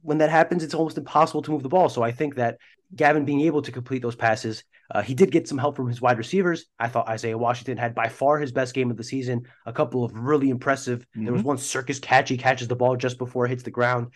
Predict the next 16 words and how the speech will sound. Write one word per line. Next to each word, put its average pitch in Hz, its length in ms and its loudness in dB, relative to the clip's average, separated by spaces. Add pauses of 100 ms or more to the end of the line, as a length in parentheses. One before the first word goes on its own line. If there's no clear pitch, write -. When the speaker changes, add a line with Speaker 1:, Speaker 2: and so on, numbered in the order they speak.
(300)
Speaker 1:
Uh, 104 220 -4
Ian 160 180 -2
Strong 147 380 2
made 151 160 4
a 147 40 2
couple 147 260 -2
of 139 80 -4
nice 139 200 -2
catches. 139 500 -6 (260)
So - 280 2
I 220 160 4
thought 466 160 4
the 453 60 2
passing 277 340 2
game, 208 420 2 (420)
again, 127 260 -4